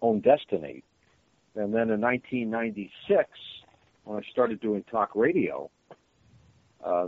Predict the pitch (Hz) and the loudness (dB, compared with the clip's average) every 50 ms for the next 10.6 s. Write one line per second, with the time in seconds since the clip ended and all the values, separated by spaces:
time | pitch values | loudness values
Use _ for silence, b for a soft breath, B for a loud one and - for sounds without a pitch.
0 | 87 _ - 135 156 - - 202 - - - 92 - - _ _ _ _ - 101 | -2 _ 4 6 6 6 4 0 2 4 4 4 2 -2 _ _ _ _ -14 -12
1 | 95 95 92 92 90 92 104 107 107 110 - - - 113 110 110 101 104 95 98 | -10 -8 -8 -6 -2 -2 -2 -2 -2 -6 -6 -2 0 2 2 4 2 2 2 2
2 | 95 92 98 101 101 98 90 82 90 80 - 95 95 95 95 98 98 92 92 87 | 0 0 0 -2 -2 -2 -4 -4 -6 -6 -4 -2 0 2 2 2 0 0 -2 -6
3 | - - 95 98 98 101 101 101 107 123 139 143 135 131 110 107 101 98 - - | -6 -8 -6 -4 -2 0 0 0 2 2 2 4 4 4 4 4 2 0 0 4
4 | - 123 123 113 110 113 104 95 87 90 92 87 87 90 - - 92 90 87 82 | 4 4 6 6 4 0 0 0 -2 -4 -2 -2 -2 -2 -4 -4 -4 -2 -2 -2
5 | - - - - 117 117 113 104 95 98 101 101 - - - 90 82 80 80 80 | -4 -6 -6 -4 -2 0 2 2 4 4 2 2 0 -4 -14 -12 -12 -10 -10 -10
6 | 78 78 - _ _ - _ - - - 113 101 - 95 101 98 90 82 - - | -10 -12 -14 _ _ -20 _ -12 -6 -4 -4 -4 -2 -2 0 0 -2 -2 -6 -12
7 | _ _ _ _ - - 95 87 92 - - - 92 85 82 80 - _ _ _ | _ _ _ _ -14 -12 -6 -4 -4 -4 -4 -6 -10 -8 -10 -10 -12 _ _ _
8 | _ _ _ _ _ _ _ _ _ _ _ - - 123 127 120 113 107 104 101 | _ _ _ _ _ _ _ _ _ _ _ -4 0 2 2 2 2 2 2 2
9 | 104 101 85 82 78 76 67 67 - - 101 101 104 - _ b b b b b | 2 0 -2 -6 -8 -8 -8 -8 -4 0 0 0 0 -2 _ b b b b b
10 | b 143 131 123 113 - - 127 127 120 107 107 | b 6 8 8 8 6 6 4 4 6 4 2